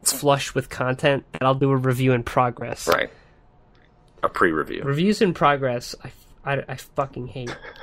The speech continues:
Speaker 1: I fucking hate
Speaker 2: Well, you
Speaker 1: them.
Speaker 2: gotta, you gotta get your review out quick
Speaker 1: I
Speaker 2: before everyone else
Speaker 1: hate
Speaker 2: does.
Speaker 1: them. That,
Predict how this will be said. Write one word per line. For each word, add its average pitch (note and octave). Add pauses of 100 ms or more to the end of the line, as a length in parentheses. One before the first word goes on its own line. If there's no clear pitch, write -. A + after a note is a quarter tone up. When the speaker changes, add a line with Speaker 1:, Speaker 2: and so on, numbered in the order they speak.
(280)
Speaker 1:
I - (260)
fucking -
hate -
Speaker 2:
Well, A2+
you A#2+
Speaker 1:
them. B2+
Speaker 2:
gotta, C#3+
you C3+
gotta C3+
get C3+
your C3+
review A#2
out -
quick - (200)
Speaker 1:
I C3+
Speaker 2:
before B2
everyone G#2+
else A2+
Speaker 1:
hate -
Speaker 2:
does. D#2+ (800)
Speaker 1:
them. D3
That, D3